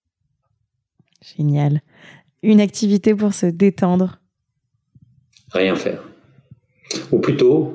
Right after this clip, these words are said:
Speaker 2: faire rien. Ce qui est très différent. Entrez activement, sans essayer de faire quoi que ce soit. Oubliez les mots méditation, yoga, respiration, hypnose. Oubliez tous ces mots-là. Asseyez-vous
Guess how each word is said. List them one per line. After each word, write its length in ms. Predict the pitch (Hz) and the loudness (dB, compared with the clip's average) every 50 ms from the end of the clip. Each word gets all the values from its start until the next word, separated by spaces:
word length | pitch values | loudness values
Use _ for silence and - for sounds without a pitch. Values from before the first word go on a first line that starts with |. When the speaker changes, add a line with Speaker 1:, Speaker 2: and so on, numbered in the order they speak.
| - - | -14 -18
Speaker 2:
faire 580 | - - - - 127 120 127 117 - - - - - | -18 -16 -4 -2 0 0 0 -2 -4 -6 -12 -10 -8
rien. 340 | - 80 85 82 71 69 - - - - - - - - - - - _ _ _ _ _ _ _ | -4 -2 0 -2 -2 -4 -6 -12 -18 -20 -20 -20 -20 -20 -20 -20 -20 _ _ _ _ _ _ _
Ce 100 | - - | -20 -10
qui 120 | - - | -6 -4
est 40 | 107 | -4
très 200 | - - - 110 | -2 0 0 0
différent. 360 | 104 92 - - 82 - - - - - - - - _ _ _ _ _ _ _ _ _ _ | 0 0 -2 -4 -6 -6 -6 -12 -16 -20 -20 -20 -20 _ _ _ _ _ _ _ _ _ _
Entrez 460 | - 131 135 - - 113 98 - - - | 0 0 0 2 2 0 0 0 -2 -4
activement, 760 | - 151 - - - - 117 95 95 90 82 87 - - - _ _ _ _ _ _ _ _ _ _ _ _ _ _ _ _ _ _ _ _ _ _ _ _ _ _ _ | -4 -4 -4 -2 -2 -2 0 2 2 2 0 0 -4 -8 -16 _ _ _ _ _ _ _ _ _ _ _ _ _ _ _ _ _ _ _ _ _ _ _ _ _ _ _
sans 400 | _ - - - - 135 131 - | _ -8 -4 0 0 0 2 2
essayer 440 | 127 - - 123 110 110 110 110 113 | 0 0 2 4 4 6 6 4 4
de 120 | 101 104 92 | 4 2 2
faire 260 | - - 98 - - | 2 0 -2 -2 -2
quoi 120 | - - | -2 -2
que 60 | - | 0
ce 100 | - - | 0 -2
soit. 360 | - - - 90 82 - - - - | -2 -2 -2 -4 -4 -4 -8 -2 0
Oubliez 460 | 139 131 117 123 117 113 113 123 123 | 0 2 2 2 2 4 4 4 4
les 100 | 117 113 | 4 4
mots 140 | 101 107 107 | 4 4 4
méditation, 600 | 104 107 104 104 101 - 104 - - - 95 87 | 4 2 2 0 0 0 0 -2 0 -2 -2 -2
yoga, 600 | 87 90 104 101 92 95 90 87 87 90 92 - - - - - - _ _ _ _ _ _ _ _ _ _ | 0 2 2 2 2 2 0 0 0 -2 -4 -6 -10 -18 -20 -20 -20 _ _ _ _ _ _ _ _ _ _
respiration, 640 | - 104 - - - 107 98 95 92 - - - 92 95 | -2 -2 -2 -2 -2 0 0 0 0 -2 -2 -2 -2 0
hypnose. 440 | 127 113 - - 110 104 101 - | 0 -2 -2 0 -2 -2 0 0
Oubliez 280 | - 123 123 131 135 135 | -2 0 2 2 0 2
tous 120 | - 156 | 0 -2
ces 140 | 143 - 117 | -2 0 0
mots-là. 280 | 98 92 85 73 73 - - _ _ _ - _ _ _ _ _ _ _ _ _ - | 0 0 0 -2 -4 -10 -16 _ _ _ -20 _ _ _ _ _ _ _ _ _ -4
Asseyez-vous 760 | 110 101 - 135 117 110 113 95 87 92 101 139 180 - | -4 -2 2 2 4 4 4 2 2 2 0 0 -2 -6